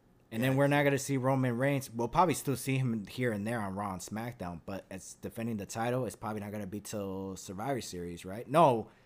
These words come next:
Speaker 1: Are they going back in Crown Jewel? I
Speaker 2: Mm-hmm.
Speaker 1: think in November, right?
Speaker 2: They might, but I think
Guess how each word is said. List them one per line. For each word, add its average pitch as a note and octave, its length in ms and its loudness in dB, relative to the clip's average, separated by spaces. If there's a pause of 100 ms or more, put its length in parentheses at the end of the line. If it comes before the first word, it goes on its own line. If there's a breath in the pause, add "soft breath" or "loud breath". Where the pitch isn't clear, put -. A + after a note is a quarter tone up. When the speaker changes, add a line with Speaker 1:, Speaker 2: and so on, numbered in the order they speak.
(380 loud breath)
Speaker 1:
Are C3 100 -2
they E3 100 4
going F#3+ 220 4
back F#3 240 2
in E3+ 80 0
Crown F3 300 4
Jewel? F3 340 0 (560 soft breath)
I B2 80 -10
Speaker 2:
Mm-hmm. A#2 80 -2
Speaker 1:
think D#3 140 6
in D#3 100 6
November, C3+ 440 4
right? G#2+ 340 -2
Speaker 2:
They D#3+ 180 2
might, D3 840 -4
but C3 420 -4
I B2 100 -6
think D#3 240 -10